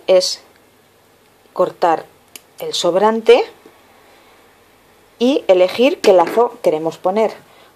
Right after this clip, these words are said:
O bien uno doradito, que le vendría muy bien, ¿veis? O este, que yo en concreto, pues me ha gustado más este. Le voy a poner este.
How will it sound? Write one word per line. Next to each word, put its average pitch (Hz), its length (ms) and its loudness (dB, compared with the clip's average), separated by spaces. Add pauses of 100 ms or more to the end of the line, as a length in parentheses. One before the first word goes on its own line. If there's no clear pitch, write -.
(140)
O 185 100 0
bien 175 320 0 (160)
uno 165 220 -10
doradito, 254 720 0 (760)
que - 100 -6
le 170 80 0
vendría 160 340 -4
muy 170 180 -8
bien, 285 260 0 (920)
¿veis? - 380 -4 (1040)
O 262 240 2 (1200)
este, 247 500 0 (340)
que 190 120 -2
yo 208 80 4
en 220 80 -6
concreto, 214 460 0
pues 180 260 -6
me 185 160 -6
ha 214 60 2
gustado 208 360 -2
más 156 220 -8
este. - 300 -18 (220)
Le 180 100 0
voy 180 100 2
a 185 80 0
poner 190 400 -2
este. - 320 -8